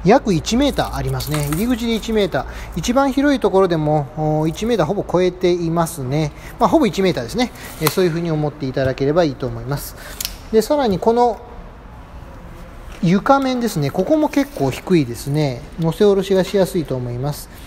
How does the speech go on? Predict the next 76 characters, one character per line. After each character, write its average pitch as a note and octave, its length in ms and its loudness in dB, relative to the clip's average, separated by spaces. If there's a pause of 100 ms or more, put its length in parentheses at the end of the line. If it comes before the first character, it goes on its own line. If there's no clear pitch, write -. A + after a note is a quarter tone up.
(180)
五 D3 200 6
十 A#3 240 2
八 G#3 160 2
セ - 220 0
ン G3+ 80 2
チ G3 100 0
ぐ F3+ 80 4
ら D3 100 4
い。 - 40 -8 (160)
え C#3+ 480 4
ー、 C3+ 40 0
結 B3 220 -2 (200)
構 A#3 320 4 (380)
こ F3+ 80 4
の D#3 120 2
荷 F3 120 2
物 F#3 320 0
を C#3+ 280 0
乗 D3+ 100 -2
せ F#3 160 2
る E3+ 140 0
こ E3+ 120 -4
と E3 140 0
を D3 80 2
よ F3 80 2
く E3+ 140 -4
考 D#3+ 100 -4 (220)
え D#3+ 100 4
ら E3+ 140 0
れ D3+ 80 0
て - 100 -6
い D3 60 0
る C3+ 80 -6
と D3 100 -6
い D3 40 2
う - 40 0
こ - 140 -6
と A3 80 -2
が、 B3 160 0 (320)
え C#3 80 -4
ー、 - 0 -
わ C3 160 -4
か C3 200 -6
り B2 160 -6
ま D#3 140 2
す。 - 180 -10 (540)
実 G3 60 -4
際 A#3 260 2
に A#3 260 -2
中 F#3+ 340 2
側 A#3 360 6
の A3 100 0
広 G#3 300 2
さ A3 140 4
を E3 80 4
調 D#3 260 2
べ C#3+ 100 0
て C3 120 -8
み C3 100 -4
ま C3 100 -4
し C3 120 -2
ょ D#3+ 180 2 (960)
う。 - 0 -
え D#3+ 220 0
ー、 - 20 -2
中 E3 260 2
側 G3+ 300 4
の F#3 180 2
一 E3+ 160 -2
番 F3 140 4
広 F3+ 200 4
い E3 60 0
と D#3 120 0
こ D3+ 120 0
ろ D3+ 140 2
は F#3 180 4